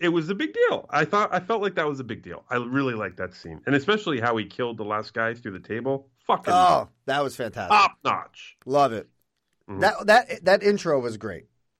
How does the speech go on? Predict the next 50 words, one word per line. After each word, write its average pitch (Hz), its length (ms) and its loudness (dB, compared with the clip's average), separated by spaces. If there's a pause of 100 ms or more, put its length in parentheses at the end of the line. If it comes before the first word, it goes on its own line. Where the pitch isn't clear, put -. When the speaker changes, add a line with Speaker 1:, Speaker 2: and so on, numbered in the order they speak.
(340)
Speaker 1:
Okay. 95 160 -4 (240)
Speaker 2:
Right? 123 340 -2
Beating 143 220 -4
the 120 40 -10
shit 117 200 -4
out 101 140 -4
of 98 40 -6
those 92 220 -10
guys. 85 400 -12
That, 101 140 -10 (100)
that 104 120 -6
was 92 120 -12
Speaker 1:
Yeah. - 80 -20
Speaker 2:
good. 95 100 -20
That 107 80 -8
was 101 140 -10
good 90 140 -12
shit. 87 300 -12 (640)
Speaker 1:
Mm. 98 140 -14 (280)
Speaker 2:
Um, 110 580 -10 (420)
I'm 110 80 -18
trying 113 200 -10
to 101 60 -12
think. 95 300 -12
A 78 60 -18
lot 143 160 -2
of 139 80 -8
it's 127 80 -10
forgettable 107 440 -8
'cause 104 120 -14
a 110 80 -8
lot 151 180 6
of 135 60 0
it 139 120 -2
is 120 140 -8
just 120 260 -6
him, 110 240 -4
like, 98 180 -6
walking 104 280 -4
through 98 120 -12
the 92 100 -16
ship 185 360 2
and 117 140 -10
then 113 200 -8
the 101 80 -10
train. - 240 -2
Speaker 1:
Oh, 254 80 4
you're 254 120 0
right. 110 240 -2
It's, - 240 -16